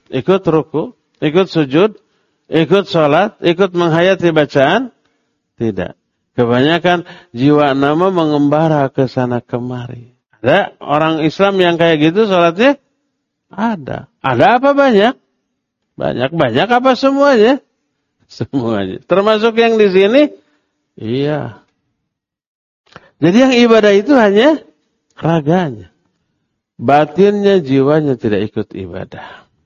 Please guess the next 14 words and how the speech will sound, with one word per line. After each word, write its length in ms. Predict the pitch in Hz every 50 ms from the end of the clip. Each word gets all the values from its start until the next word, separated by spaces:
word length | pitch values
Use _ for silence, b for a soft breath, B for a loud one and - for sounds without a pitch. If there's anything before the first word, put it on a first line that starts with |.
| _ _ _ _ _ _ _ _ _
Termasuk 640 | - 254 277 262 226 202 190 190 185 - 320 277 247
dalam 400 | 196 185 190 202 208 208 208 190
hal 240 | 214 220 214 202 175
berdoa. 800 | 165 156 147 147 151 175 180 180 - - 196 - - - - _ _ _ _ _ b b b b b b b b b b b 208
Maka 480 | 226 226 214 202 - 247 269 294 285
banyak 400 | 254 254 262 269 285 285 277 247
orang 400 | 220 220 226 240 247 262 269 254
yang 320 | 254 247 240 233 233 233 214
berdoa, 960 | 220 208 190 190 196 196 190 165 175 190 202 220 247 269 269 294 269 233 - - - _ _ _ _ _ _ _ _ _ _ _ _
tapi 240 | - 208 214 254 285
hatinya 640 | 233 202 220 220 220 226 233 226 208 160 131 131 127
lalai. 560 | 123 131 143 135 117 101 95 98 104 - _ _ _ _ _ _ _ _ _ _ _ _ _ _ _ _ _ _ _ _ _ -
Nggak 180 | 214 226 220 247 285
dikabul. 720 | 262 - 262 262 269 262 240 240 247 247 196 151 -